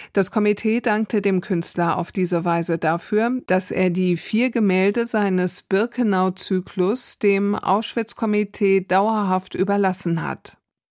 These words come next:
Der frühere deutsche Pavillon der Weltausstellung Expo zweitausend in Hannover wird in Zukunft voraussichtlich für Kunstausstellungen genutzt.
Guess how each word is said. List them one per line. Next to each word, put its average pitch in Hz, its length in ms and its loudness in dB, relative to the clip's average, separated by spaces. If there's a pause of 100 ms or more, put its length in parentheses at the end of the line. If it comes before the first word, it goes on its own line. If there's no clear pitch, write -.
(760)
Der 233 240 2
frühere 285 420 -4
deutsche 226 340 -4
Pavillon 202 640 0
der 165 160 0
Weltausstellung 180 880 -2
Expo 190 520 -2
zweitausend 180 1040 -2
in 175 380 -2
Hannover 180 640 0 (460)
wird 214 180 2
in 226 160 0
Zukunft 269 600 -4
voraussichtlich 240 760 -2
für 220 140 -4
Kunstausstellungen 175 1120 0
genutzt. 170 560 -4